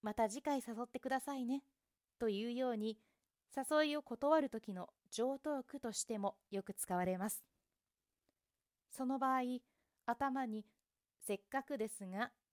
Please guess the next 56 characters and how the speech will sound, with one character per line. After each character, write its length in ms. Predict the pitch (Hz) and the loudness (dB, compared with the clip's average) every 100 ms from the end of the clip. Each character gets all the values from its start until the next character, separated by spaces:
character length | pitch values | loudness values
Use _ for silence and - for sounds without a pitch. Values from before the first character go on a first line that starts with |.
| _ | _
を 100 | 202 | -6
つ 100 | 208 | -6
け 140 | - 247 | -4 -6
る 80 | 226 | -2
と、 320 | 190 190 202 _ _ _ _ _ _ _ _ _ - | 2 2 2 _ _ _ _ _ _ _ _ _ -10
誘 200 | 233 302 | 0 0
っ 40 | |
て 120 | 294 320 | 2 0
く 120 | 311 | 0
れ 100 | 311 | 0
た 100 | 311 | 0
こ 120 | 320 | 0
と 100 | 339 | 6
は 140 | 285 | 8
嬉 280 | 196 196 233 | 8 6 2
し 180 | - 294 | 0 -4
い 40 | |
け 160 | 262 269 | -2 0
れ 80 | 254 | 0
ど 140 | 214 | -2
も、 200 | 196 190 - _ _ _ | -4 -6 -10 _ _ _
今 220 | - 277 269 | 2 2 2
回 300 | 247 226 190 | -2 -2 0
は 180 | 208 - - | 0 -2 -8
残 300 | - 190 214 | -2 -2 0
念 220 | 226 226 | -2 -2
な 100 | 233 | -4
が 160 | 233 202 | -4 -2
ら 160 | 240 - _ _ _ _ _ | -2 -4 _ _ _ _ _
と 160 | 220 208 | -6 -2
い 200 | 190 190 | 0 2
う 60 | |
意 160 | 180 226 | 2 0
味 180 | 233 208 | 0 0
を 140 | 180 - | 0 0
強 280 | - 208 247 | 0 2 4
め 120 | 277 | 4
る 100 | 269 | 2
こ 100 | 214 | -2
と 140 | 220 208 | -4 -2
が 120 | 185 | 0
で 120 | 165 | -2
き 140 | - | -2
る 80 | 214 | -6
の 120 | 185 | -4
で、 220 | 180 185 190 _ _ _ _ | 0 0 0 _ _ _ _
角 320 | - 277 262 220 | -2 0 0 -2
が 140 | 190 | -2
立 180 | - 180 | -4 -4
た 140 | 226 | -2
な 120 | 262 | 0
い 60 | 233 | -2
断 340 | - 185 220 233 | -4 -6 -2 -2
り 100 | 240 | -2
方 340 | 240 254 233 | -4 0 2
を 120 | 262 | 2